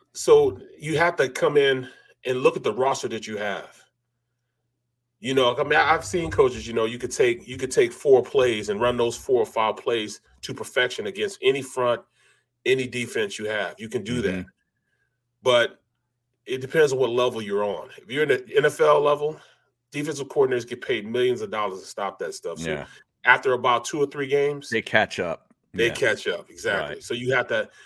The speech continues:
Speaker 1: you have to make sure you're highlighting the players you have. Like, if I, if I went into, uh, the playbook that I would go with the Eagles would be much different from the playbook I go in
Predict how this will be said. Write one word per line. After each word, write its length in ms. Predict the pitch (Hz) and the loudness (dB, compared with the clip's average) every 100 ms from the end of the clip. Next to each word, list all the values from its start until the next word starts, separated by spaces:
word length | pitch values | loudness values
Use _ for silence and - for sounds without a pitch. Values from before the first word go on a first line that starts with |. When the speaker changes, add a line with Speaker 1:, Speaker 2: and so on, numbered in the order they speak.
| - - | -20 -18
Speaker 1:
you 140 | 127 170 | -2 0
have 140 | 160 | 2
to 120 | 156 | 0
make 240 | 123 139 147 | -2 -2 -2
sure 200 | - 147 | -4 -4
you're 180 | 131 120 | -2 -2
highlighting 680 | - 135 127 123 113 107 | 0 0 0 -2 -4 -8
the 60 | 98 | -10
players 380 | - 123 107 98 | -6 -4 -4 -8
you 100 | 101 | -6
have. 260 | 117 104 | -4 -4
Like, 180 | 95 95 | -4 -6
if 80 | 104 | -2
I, 220 | 120 131 - _ | 0 0 -4 _
if 120 | 104 | -4
I 100 | 117 | 0
went 200 | 131 135 | 2 2
into, 460 | 127 123 - 123 120 _ _ _ _ _ _ _ | 0 -2 -4 -6 -6 _ _ _ _ _ _ _
uh, 200 | 123 117 - | 0 2 0
the 80 | 120 | 0
playbook 380 | 170 160 143 | 2 4 2
that 120 | 135 131 | 2 2
I 60 | |
would 140 | 131 127 | 2 0
go 120 | 123 | 0
with 140 | 120 | -2
the 80 | 120 | -6
Eagles 400 | 135 156 113 101 | -8 -6 -6 -6
would 200 | 107 110 | -10 -10
be 100 | 110 | -8
much 320 | 104 127 - | -2 -2 0
different 380 | 113 135 113 98 | 0 0 0 -6
from 160 | - 107 | -6 -8
the 80 | |
playbook 380 | 101 127 104 101 | -2 -2 -2 -4
I 120 | 104 | -4
go 280 | 95 104 98 | -2 -2 0
in 220 | 101 98 | 0 -2